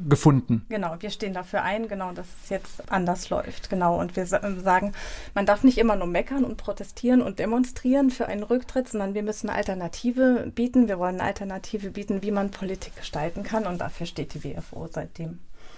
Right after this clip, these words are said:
Speaker 1: Aber man darf auch demonstrieren für einen
Speaker 2: Ja.
Speaker 1: Missstand. Ganz wichtig, weil
Speaker 2: <laughs>
Speaker 1: ich habe manchmal das Gefühl, das fehlt mir an so vielen Stellen, wo, wo ich mir eigentlich
Speaker 2: Ja.
Speaker 1: viel mehr Menschen wünsche, die mal laut die Stimme erheben.
Speaker 2: Also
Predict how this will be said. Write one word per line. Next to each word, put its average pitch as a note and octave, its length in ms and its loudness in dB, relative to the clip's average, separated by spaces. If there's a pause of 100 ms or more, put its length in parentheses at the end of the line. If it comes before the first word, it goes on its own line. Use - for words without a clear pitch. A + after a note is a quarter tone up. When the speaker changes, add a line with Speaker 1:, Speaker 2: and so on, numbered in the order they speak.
Speaker 1:
Aber D3+ 160 8
man E3 160 8
darf F3 280 4
auch C#3 240 4
demonstrieren C3 920 4
für D3+ 220 8
einen E3 160 12
Speaker 2:
Ja. E3+ 60 10
Speaker 1:
Missstand. F3+ 500 8
Ganz G3+ 200 8
wichtig, - 200 6
weil E3 100 6 (160)
Speaker 2:
<laughs> - 140 0
Speaker 1:
ich G3+ 160 4
habe F3+ 100 10
manchmal F#3+ 220 10
das - 100 2
Gefühl, F#3 480 10
das D3+ 160 4
fehlt G3+ 380 6
mir D#3 240 8
an D3 280 4
so C#3 100 2
vielen D3+ 320 4
Stellen, C#3 440 8
wo, C3+ 240 8 (400)
wo D3+ 80 4
ich D3+ 80 2
mir F3+ 540 4
eigentlich F3 320 8
Speaker 2:
Ja. - 40 -10
Speaker 1:
viel G3 160 12
mehr E3 180 10
Menschen D#3+ 400 8
wünsche, E3 320 8
die D3+ 280 6
mal C#3+ 240 8
laut C#3+ 240 10
die E3 60 8
Stimme E3 360 6
erheben. D3+ 520 8
Speaker 2:
Also F#3+ 40 2